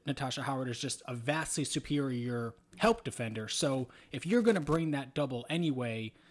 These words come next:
like, why waste the, the good defensive <laughs> player on the one that's really not gonna be in help position?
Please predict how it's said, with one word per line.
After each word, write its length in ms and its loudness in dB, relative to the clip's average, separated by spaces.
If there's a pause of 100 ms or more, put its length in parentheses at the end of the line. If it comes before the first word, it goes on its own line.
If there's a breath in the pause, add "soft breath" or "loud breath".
(140)
like, 160 -4
why 360 2
waste 640 0
the, 400 0 (360 soft breath)
the 80 0
good 420 2
defensive 560 -2
<laughs> 60 -4
player 420 4
on 280 0
the 100 2
one 260 2
that's 300 -2
really 180 4
not 240 2
gonna 160 0
be 200 4
in 60 2
help 200 0
position? 520 2